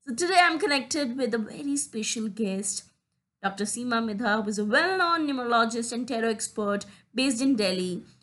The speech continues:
With her degree in psychology, she also specializes in human relationships.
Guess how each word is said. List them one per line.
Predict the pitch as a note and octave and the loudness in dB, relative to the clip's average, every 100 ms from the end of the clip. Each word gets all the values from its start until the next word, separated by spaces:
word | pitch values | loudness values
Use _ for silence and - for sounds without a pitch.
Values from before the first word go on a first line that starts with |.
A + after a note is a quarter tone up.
| - | -6
With | A#3 | 0
her | A#3+ | 0
degree | G3+ C4+ B3+ D#4+ D4+ | 2 0 0 -2 0
in | C4 | 0
psychology, | C4 G#3 F#3+ G#3+ F#3+ F#3 G3 F#3+ G#3 - | 0 -2 -2 0 2 0 -4 -8 -8 -14
she | - B3+ G3+ | -12 -10 -6
also | C4 C#4+ D#4 E4 | -4 -2 -4 -4
specializes | D#4 B3+ A3+ A3 G3+ F#3+ F#3 F#3+ F#3+ - - | -6 -6 -4 0 0 0 -2 -4 -6 -14 -10
in | G3 | -6
human | G#3 G#3 G3+ | -4 -2 -2
relationships. | F#3+ F#3 F3+ F3+ F3 - - - | 0 -2 -2 -6 -10 -12 -14 -18